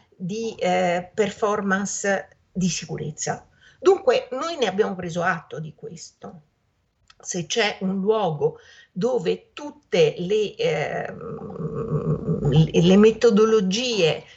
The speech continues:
eh, di estrema sicurezza sono attuate, questo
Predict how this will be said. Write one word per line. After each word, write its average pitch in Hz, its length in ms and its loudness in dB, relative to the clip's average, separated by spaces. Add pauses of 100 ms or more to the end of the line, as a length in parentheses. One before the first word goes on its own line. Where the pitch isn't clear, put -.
eh, 175 280 0
di 202 220 -2
estrema 214 460 2
sicurezza 196 580 -8
sono 165 680 -4
attuate, 185 720 -2
questo - 480 -6